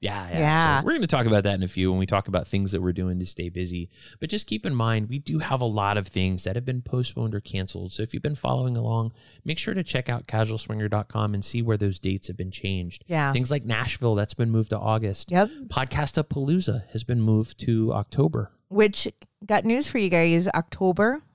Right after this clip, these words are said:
Speaker 2: uh, as long as everything's well and good, the weather is outstanding.
Speaker 1: Oh my God, yes.
Speaker 2: So
Speaker 1: It's actually better.
Speaker 2: in my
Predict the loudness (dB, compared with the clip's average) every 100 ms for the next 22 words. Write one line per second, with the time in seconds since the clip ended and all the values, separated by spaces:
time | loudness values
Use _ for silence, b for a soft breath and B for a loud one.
0 | _ 0 0 0 2 4 6 4 2 2
1 | 6 8 8 6 2 -4 0 4 4 6
2 | 4 6 6 6 4 0 _ _ _ _
3 | 0 6 6 6 4 2 0 0 0 -4
4 | -4 -4 -6 2 2 4 2 4 6 6
5 | 6 4 4 4 6 4 2 -2 -8 B
6 | B B B B B B 2 4 6